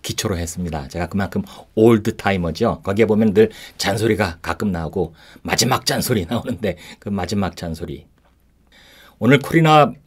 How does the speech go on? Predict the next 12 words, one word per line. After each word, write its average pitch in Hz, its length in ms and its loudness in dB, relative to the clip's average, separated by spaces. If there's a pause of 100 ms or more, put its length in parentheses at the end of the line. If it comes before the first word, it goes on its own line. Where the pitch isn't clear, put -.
(120)
바이러스 110 560 4 (120)
마지막으로 117 760 4
총정리해드리는 117 1300 0
시간인데, 87 1000 0 (680)
앞불사, 101 640 0
지금이 123 460 0
가장 147 680 -2
코로나 127 360 -2
바이러스가 98 560 -4
창궐하고 95 840 -6
감염자와 92 760 -6
사망자가 95 680 -4